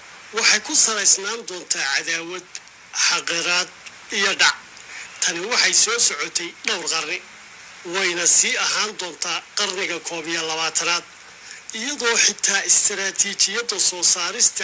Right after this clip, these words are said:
cadaawaddu ay ku filnaan doonto saadaalinta tallaabooyinka xiga ee Maraykanka Yur-,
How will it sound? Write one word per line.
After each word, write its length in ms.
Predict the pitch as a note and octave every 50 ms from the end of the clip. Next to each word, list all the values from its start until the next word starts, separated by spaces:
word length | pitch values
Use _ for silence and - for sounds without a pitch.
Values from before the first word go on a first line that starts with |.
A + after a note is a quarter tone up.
| C#3+ -
cadaawaddu 600 | D3+ E3 E3 E3+ E3+ E3+ F3+ G#3 G#3+ G#3+ - D#3+ C3+ - - - - - - - - - -
ay 140 | G3+ G3+ G3
ku 180 | G3 - - D4+
filnaan 480 | - - G#3+ G#3 F#3 F#3 F#3+ G3+ A3 G3 D3+
doonto 480 | F3 E3+ E3 D3+ - - E3+ E3+ - - - - - - - -
saadaalinta 1000 | - - - - F#3+ F3+ F3+ F3 E3+ F3 F3 F#3 G3+ B3 A#3 G#3+ - - - D#3+ - - - - - - -
tallaabooyinka 760 | - F3 E3+ E3+ F3 E3+ E3+ D#3 F#3 A3 B3 A3 F#3+ - E3+
xiga 280 | D#3+ - C#3+ D#3+ F3+ A3 - -
ee 100 | F3 E3
Maraykanka 680 | E3 E3+ D#3+ E3 F3+ A3+ A#3+ A3 - - E3 - - E3
Yur-, 380 | E3 E3 D#3 E3+ G3 G3+ G#3+